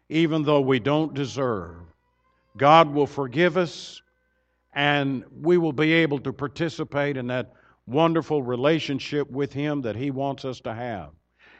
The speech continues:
And we begin to wonder, how could God do all that? How is it that God could make that happen? And he says in verse eight, "For my thoughts are not your thoughts, nor are your ways my ways, declares the Lord.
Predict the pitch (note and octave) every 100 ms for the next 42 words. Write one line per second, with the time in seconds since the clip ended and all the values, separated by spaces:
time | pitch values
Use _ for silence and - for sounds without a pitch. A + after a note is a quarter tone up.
0 | _ D3 D#3 D3+ D#3 D#3 A#3 A#3+ D#3 D3
1 | F3 D3+ C#3 G#2+ - _ - A3+ A#3+ F3
2 | C3+ C#3 C3 G2+ B2+ A2 G2+ G2 G2+ F#2+
3 | _ _ - - G#3+ G3+ G3+ E3 D#3+ D3
4 | C3 D#3 F3 D#3 A#2+ C3 B2 D3 C#3+ B2
5 | A2+ B2+ C3+ G#2+ F2 F2+ _ _ _ _
6 | _ _ _ _ _ _ _ - D#3 D3
7 | F#3 E3+ A#2+ B2+ B2 B2 A#2+ A2+ F#2 -
8 | _ _ _ _ _ - B2+ C3 D#3 D3
9 | C3 B2 C3+ C#3+ C#3+ G#2 F#2+ F2+ E2+ D#2
10 | - - - _ _ _ _ _ _ -
11 | C3+ D#3 C#3+ C#3+ D3+ C#3+ D#3 D3 A#2 D3+
12 | D3 C#3+ D3+ C3 B2 - D3+ D#3 A#2+ C#3
13 | D3+ D#3 A#2 F#2